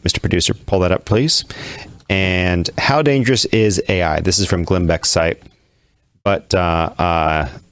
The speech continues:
this is from Tristan Harris, co-founder of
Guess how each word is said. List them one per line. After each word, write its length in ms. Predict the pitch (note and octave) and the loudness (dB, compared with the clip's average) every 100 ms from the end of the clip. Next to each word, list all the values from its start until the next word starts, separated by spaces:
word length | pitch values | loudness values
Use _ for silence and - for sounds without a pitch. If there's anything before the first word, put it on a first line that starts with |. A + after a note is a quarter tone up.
| - | -4
this 160 | G#2 | -2
is 80 | A#2 | -2
from 400 | - A2 F#2+ F2+ | 0 0 2 0
Tristan 480 | - - C3+ - B2+ | 0 0 0 0 0
Harris, 720 | - A#2 F2+ D2 - - - - - | 2 2 2 0 0 0 -4 -8 -4
co-founder 720 | B2 A#2+ - G#2+ G#2+ G#2+ G#2 - | 0 0 0 2 2 2 0 0
of 400 | F#2 F#2 F2+ | 2 2 0